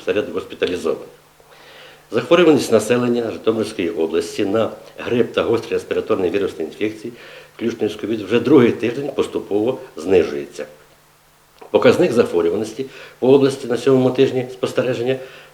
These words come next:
поточного року зменшився з тисячу п'ятдесят семи і двох десятих до сімсот сімдесят шести і шести десятих на сто тисяч осіб,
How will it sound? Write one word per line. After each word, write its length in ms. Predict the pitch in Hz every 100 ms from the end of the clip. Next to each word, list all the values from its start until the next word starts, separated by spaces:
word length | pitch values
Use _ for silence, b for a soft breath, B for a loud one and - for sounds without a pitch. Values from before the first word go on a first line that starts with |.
| _
поточного 500 | - 113 131 - 127
року 260 | 127 139 139
зменшився 720 | - 143 143 - 160 - 147
з 180 | 135 -
тисячу 500 | - 143 135 131 135
п'ятдесят 520 | 131 110 107 - 113
семи 260 | - 110 117
і 40 |
двох 240 | 98 104 82
десятих 460 | 85 117 127 139 - B B - -
до 200 | 123 135
сімсот 540 | - - 104 - 131 127
сімдесят 540 | 110 107 - - -
шести 360 | - 98 - 113
і 100 | 90
шести 260 | - -
десятих 460 | 127 127 131 120 135 B B -
на 280 | 90 104 131 - - _ _
сто 240 | - - 110
тисяч 460 | 110 98 - -
осіб, 340 | 98 - 85